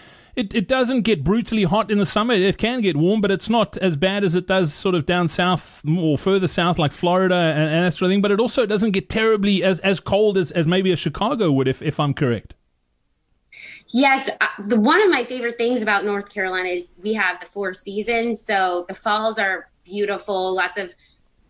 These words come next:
Speaker 2: nice, colorful leaves. And we have usually a snowfall or two in the winter, but it's not bad. And it's actually just kind of fun. The whole s-, community shuts down because we're not really equipped to handle the snow.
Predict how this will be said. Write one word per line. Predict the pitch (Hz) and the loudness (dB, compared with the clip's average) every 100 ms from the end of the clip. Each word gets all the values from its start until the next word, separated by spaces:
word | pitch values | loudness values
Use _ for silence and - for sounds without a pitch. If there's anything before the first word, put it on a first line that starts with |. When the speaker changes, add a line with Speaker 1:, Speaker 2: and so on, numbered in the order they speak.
| _ _ - | _ _ -6
Speaker 2:
nice, | 226 233 233 - | -2 -2 -4 -8
colorful | 240 226 226 233 220 | -2 0 0 -4 -4
leaves. | 220 208 214 214 208 202 - - | -4 -2 -2 -2 -2 -6 -10 -4
And | 202 196 190 175 - | 0 0 0 -2 -2
we | 226 | -4
have | 233 233 247 220 | 0 0 -2 -6
usually | 214 247 294 262 | -14 -12 -8 -6
a | 196 | -6
snowfall | - 196 196 196 208 190 185 - | -6 -6 -6 -6 -4 -2 -4 -6
or | 196 180 | -6 -8
two | - - 208 190 185 180 175 | -10 -4 -4 -2 -4 -4 -6
in | 190 185 | -4 -4
the | 175 165 | -4 -6
winter, | 185 185 - 175 170 170 | -4 -4 -2 -2 -2 -2
but | 180 - | -4 -4
it's | 190 - | -10 -4
not | 226 214 - | -2 -2 -2
bad. | 185 180 180 180 175 | -2 0 0 -2 -6
And | 180 | -8
it's | 175 170 | -8 -6
actually | 185 - 185 | -6 -8 -14
just | 175 175 - _ _ _ | -12 -12 -16 _ _ _
kind | - 247 | -4 -4
of | 226 | -4
fun. | - 208 208 208 208 208 - - | 0 2 2 0 -2 -2 -6 -8
The | 220 | -6
whole | 226 262 254 254 | -4 -2 -2 -4
s-, | 247 - _ | -8 -16 _
community | 233 220 220 214 202 | -4 -2 -2 -2 -4
shuts | 202 - - 202 - - | -6 -10 -4 -4 -4 -4
down | 190 185 | -2 0
because | 185 185 185 175 | -2 -4 -6 -6
we're | 185 | -4
not | 185 185 | -2 -4
really | 190 175 | -4 -4
equipped | 170 - 220 - - - _ _ _ - | -4 -4 -8 -8 -20 -20 _ _ _ -4
to | 294 | 0
handle | 311 285 269 | 2 0 0
the | 277 | -4
snow. | - - 220 220 202 208 220 233 | -6 -8 -4 0 2 0 0 -2